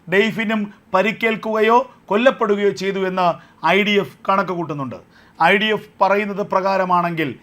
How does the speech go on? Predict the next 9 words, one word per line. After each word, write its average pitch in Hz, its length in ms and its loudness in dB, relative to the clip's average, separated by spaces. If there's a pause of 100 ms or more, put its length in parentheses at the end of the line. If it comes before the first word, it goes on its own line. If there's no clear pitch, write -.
(300)
തൊണ്ണൂറുകളുടെ 226 760 0
തുടക്കത്തിൽ 202 540 -4 (180)
സലാമ 196 400 0 (460)
ഹമാസിൽ 185 500 -2 (140)
ചേരുകയായിരുന്നു. 131 680 -8 (380)
പിന്നീട് 214 300 2 (180)
ഖാൻ 214 200 6 (100)
യൂനിസ് 220 340 -6
ബ്രിഗേഡിയർ 214 540 2